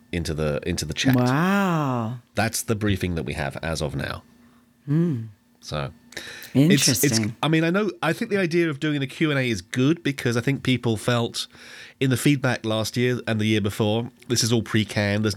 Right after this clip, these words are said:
Speaker 1: everything's kind of ready, done. There's no, no human interaction to it. So they were very keen to have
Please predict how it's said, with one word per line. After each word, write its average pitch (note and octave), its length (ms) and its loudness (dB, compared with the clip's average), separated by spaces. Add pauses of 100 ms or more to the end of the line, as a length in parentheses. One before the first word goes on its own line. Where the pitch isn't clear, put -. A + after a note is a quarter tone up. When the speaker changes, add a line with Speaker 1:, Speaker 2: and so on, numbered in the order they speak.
Speaker 1:
everything's G#2 360 0
kind G#2 240 0
of F2+ 100 0
ready, F#2+ 220 0
done. G2+ 440 -2 (360)
There's G#2+ 140 -2
no, F#2+ 380 2
no G#2+ 220 0
human G2 320 2
interaction F#2+ 560 0
to F2+ 160 -2
it. F#2 160 -2
So A2+ 100 -2
they A2 60 2
were G#2+ 80 2
very B2 180 0
keen A2+ 540 0 (540)
to B2+ 80 -8
have G2+ 500 -2